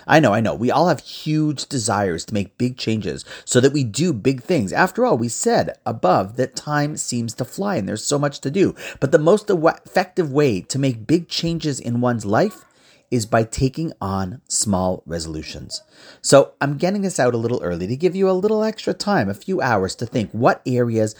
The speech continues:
do you want to see huge growth in? And then what are the tiny resolutions you want to make to achieve that?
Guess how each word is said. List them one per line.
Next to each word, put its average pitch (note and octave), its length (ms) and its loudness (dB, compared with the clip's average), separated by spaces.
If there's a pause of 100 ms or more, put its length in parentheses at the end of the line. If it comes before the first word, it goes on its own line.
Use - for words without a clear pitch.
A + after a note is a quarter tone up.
(200)
do A2+ 120 -10
you A2 200 -4
want A#2 200 -2
to B2 40 -6
see F#2+ 240 -6
huge A#3+ 680 -4
growth E3+ 380 2
in? C2+ 240 -6 (360)
And B2 140 0
then C3 220 2
what A#2+ 160 2
are C#3+ 60 -4
the C#3 120 -2
tiny C#3+ 600 -4
resolutions G#2+ 840 -4 (260)
you F#2 140 -4
want F2 260 -4
to B2 80 -4
make D#2+ 280 -4 (220)
to - 120 -8
achieve D2 340 -8
that? E2 220 -14